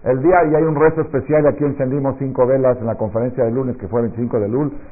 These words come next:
hay un rezo especial para que los hijos sean iluminados, algo espectacular, lo hicimos en la casa, cantamos, bailamos,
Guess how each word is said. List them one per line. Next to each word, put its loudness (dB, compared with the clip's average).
hay 2
un 2
rezo -2
especial -2
para 2
que -4
los -2
hijos -4
sean -2
iluminados, 0
algo 2
espectacular, 0
lo -2
hicimos -4
en -4
la -6
casa, -4
cantamos, -4
bailamos, -2